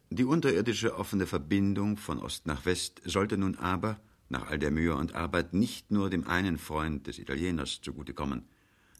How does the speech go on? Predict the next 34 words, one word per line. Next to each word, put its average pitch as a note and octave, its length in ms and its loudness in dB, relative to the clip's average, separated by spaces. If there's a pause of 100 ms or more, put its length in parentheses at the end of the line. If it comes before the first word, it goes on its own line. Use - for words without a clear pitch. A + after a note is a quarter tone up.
Die G#2+ 60 0
Studenten C3+ 500 4
hatten G#2 180 0
Kontakt G#2+ 340 -2
zu A2+ 120 -6
vielen G2+ 320 0
Menschen D2 320 -2
aufgenommen, F2+ 520 -2
von E2 200 -2
denen E2 220 4
sie E2 180 0
wussten, F#2+ 340 -4
dass E2 140 -4
sie E2+ 100 -4
Ostberlin D2+ 480 -6
verlassen C#2 380 -6
wollten. A#1 300 -8 (680)
Sie G#2+ 180 6
alle A#2 260 4
mussten A2+ 500 2
nun G#2 180 2
verständigt F#2 680 0
und F#2 180 -6
zu F2 120 -6
dem E2+ 200 -2
Tunneleingang D#2+ 840 -2
auf C2 180 -8
Ostberliner D2+ 480 -6
Gebiet D#2 400 -2
hingeführt D2+ 460 -4
werden. C#2 320 0 (640)
Diese G2 220 2
Aufgabe G2+ 420 0
übernahm E2+ 600 2